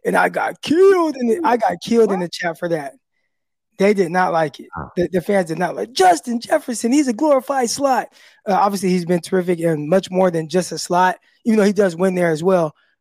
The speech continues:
Speaker 1: uh, but clearly can win on the outside. The, the, the question I have is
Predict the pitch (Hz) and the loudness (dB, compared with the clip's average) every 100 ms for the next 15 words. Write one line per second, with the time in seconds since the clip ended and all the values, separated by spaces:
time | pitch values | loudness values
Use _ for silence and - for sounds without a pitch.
0 | - 160 151 151 - 208 175 170 165 175 | -8 -6 -6 -8 -2 0 0 -2 0 0
1 | 160 147 165 170 - 160 143 127 _ _ | -2 -2 0 0 0 0 0 -4 _ _
2 | _ _ _ _ _ - 214 240 - 254 | _ _ _ _ _ -4 -2 -2 -4 -4
3 | - 247 247 240 - - 381 381 277 269 | 0 2 2 0 -12 -2 0 0 -2 0
4 | 294 226 202 196 185 180 | 2 2 2 2 0 -2